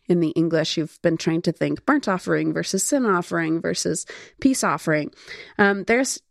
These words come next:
different options for some of those for which animal to bring. Um, so in, like, Leviticus five, there's options for a sin offering. So for you, if you lived in that time, you could think to yourself, "Okay, is this a goat problem?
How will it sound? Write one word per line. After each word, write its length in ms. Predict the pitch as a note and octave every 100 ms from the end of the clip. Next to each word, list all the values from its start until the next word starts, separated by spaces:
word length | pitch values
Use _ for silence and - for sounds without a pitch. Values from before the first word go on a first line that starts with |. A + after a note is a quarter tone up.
| -
different 320 | G3 A3+ C4+ -
options 540 | F#3 - - F3 E3+
for 120 | - F3+
some 240 | F#3+ E3
of 100 | D#3
those 340 | D3+ D3+ D#3+
for 200 | - F3+
which 300 | E3 E3 - -
animal 340 | F#3 G3+ E3+
to 100 | D3+
bring. 380 | D3+ D3+ D3+ D#3 - - - - -
Um, 240 | F3+ D#3+
so 240 | - E3+ D#3
in, 80 |
like, 260 | D#3 D#3+ - F#3
Leviticus 560 | F3+ E3+ D#3+ E3+ -
five, 340 | - C#3 D3+ G3
there's 180 | E3
options 380 | D#3 C3 E3 E3
for 140 | - D3+
a 40 |
sin 220 | - E3
offering. 400 | D3+ - - F#3+ - -
So 220 | - G3+
for 180 | F3+ E3+
you, 640 | E3 G3 C#4 G3 C3+ A3+ - - - -
if 160 | F#3
you 160 | F#3 F3+
lived 220 | F#3 C4+
in 120 | G3+
that 180 | D3 B2
time, 400 | - D3+ C#3+ F#3+ - - -
you 180 | A3 - - -
could 360 | - F#3 - - - - -
think 220 | B3+ -
to 100 | -
yourself, 360 | F#3+ F#3+ E3 E3
"Okay, 200 | F3+ G#3+
is 140 | G3 F#3+
this 180 | G3
a 80 | C4+
goat 360 | G3+ E3 G#3 - -
problem? 420 | C3+ - D3